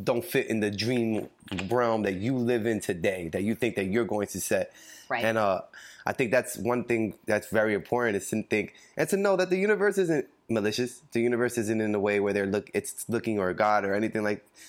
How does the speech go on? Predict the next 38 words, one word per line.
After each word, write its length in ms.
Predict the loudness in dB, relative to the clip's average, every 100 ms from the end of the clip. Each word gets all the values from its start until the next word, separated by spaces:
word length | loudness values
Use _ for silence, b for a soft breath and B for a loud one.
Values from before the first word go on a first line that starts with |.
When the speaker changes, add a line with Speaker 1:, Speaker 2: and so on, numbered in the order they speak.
| B
Speaker 1:
that 80 | -2
you 120 | 0
believe 360 | 0 0 0 0
in 140 | -2 -6 B B B
is 280 | -2 -2 -6 -18 -20 _ -4
malicious. 540 | 0 2 0 0 -2
It 80 | -2
doesn't 240 | 0 0
do 120 | 0
anything 280 | 0 0 -2
to 120 | -2 -2
you 100 | 0
in 60 |
a 40 | 0
way 160 | 0
where 260 | 0 -2 -4 B B B
it's 160 | -10 -10 -4
aiming 340 | 0 0 0 -2
for 160 | -4
you. 220 | -2 -2 -6 B B B
The 100 | 0
humil-, 420 | 2 0 0 -2
the 100 | -4
humility 380 | 0 0 0 0
part 260 | 0 0
for 80 | 0
me 180 | 0 0
personally, 420 | 0 -2 -2 -2
the 80 | 0
reason 200 | 0 0
I 100 | -2
spoke 440 | -6 -8 -2 -2 0
to 60 |
Nita 240 | -2 0 -2
about 260 | 0 0
it 120 | 0
is 120 | -2 -2
because 400 | -2 0 0